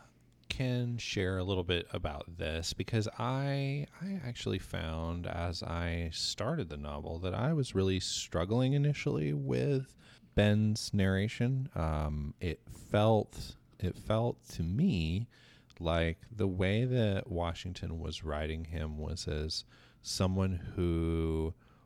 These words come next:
was incredibly guarded, because while it's narrated from his point of view, there's still so much that is, uh, not necessarily being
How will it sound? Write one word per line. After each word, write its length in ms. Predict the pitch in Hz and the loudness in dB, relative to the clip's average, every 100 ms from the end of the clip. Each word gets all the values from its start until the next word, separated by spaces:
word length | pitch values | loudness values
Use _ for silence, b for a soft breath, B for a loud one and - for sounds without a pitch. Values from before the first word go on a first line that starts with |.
| b - | b -8
was 920 | 85 87 90 90 87 87 85 82 - - | 0 4 6 6 6 4 2 -2 -8 -6
incredibly 1400 | 85 85 - - 87 85 82 85 80 78 78 78 82 - _ _ 113 101 | -4 -4 -4 0 2 2 0 0 2 2 0 0 -2 -6 _ _ -14 -6
guarded, 580 | 78 73 71 - 107 - | -2 -2 -2 -6 -8 -6
because 800 | - - - 104 104 104 101 - - b b b b | -4 0 4 6 6 6 2 -6 -12 b b b b
while 720 | 90 90 87 87 85 82 85 - - | 6 6 6 6 6 4 2 -4 -4
it's 240 | 95 - | -2 4
narrated 480 | 104 110 117 110 101 | 6 8 8 4 0
from 600 | - - 87 90 85 82 | -2 2 4 4 2 0
his 280 | - 101 90 | -2 0 0
point 300 | - 90 76 | 0 0 2
of 80 | 76 | 0
view, 720 | 80 87 113 117 92 82 80 - b b b - | 0 2 4 6 6 4 0 -4 b b b 0
there's 220 | 90 87 | 2 2
still 680 | - - 107 104 101 95 - | 0 4 6 6 4 2 0
so 360 | - - 95 95 | -4 0 2 2
much 580 | 92 82 82 - - | 2 0 -2 -4 -6
that 440 | 87 82 78 78 - | 0 0 2 0 -4
is, 760 | 90 82 80 80 78 - - - - | -2 0 2 0 -2 -4 -6 -6 -4
uh, 240 | 80 76 78 104 | -2 -2 -2 0
not 520 | 107 95 92 92 - - - | 2 4 4 2 -2 -4 -4
necessarily 760 | 87 - - - 78 80 80 | -2 -2 -2 2 4 4 0
being 560 | 76 80 76 78 76 | 0 0 0 0 -2